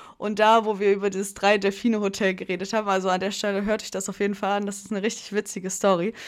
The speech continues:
haben wir halt drüber nachgedacht, was wir noch so raushauen können, was noch so Witziges passiert sind. Und ich glaube, ich find deine Story viel, viel witziger. Ich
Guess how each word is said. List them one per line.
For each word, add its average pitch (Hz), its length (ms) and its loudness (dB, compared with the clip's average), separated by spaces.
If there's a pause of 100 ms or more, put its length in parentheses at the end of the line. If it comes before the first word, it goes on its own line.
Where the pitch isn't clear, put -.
(380)
haben 233 160 6
wir 220 100 6
halt 196 260 2
drüber 190 180 0
nachgedacht, 185 360 0
was 190 160 -4
wir 190 60 0
noch 202 140 0
so 190 140 -2
raushauen 214 480 2
können, 220 240 0
was 190 140 -2
noch 202 120 -2
so 190 180 -4
Witziges 202 500 -4
passiert 214 460 -2
sind. 208 220 -2 (720)
Und 226 120 4
ich 233 120 2
glaube, 269 720 8 (120)
ich - 320 -2
find 233 360 2
deine 254 440 8
Story 220 500 2
viel, 269 220 4
viel 233 180 0
witziger. 202 560 4
Ich 233 220 4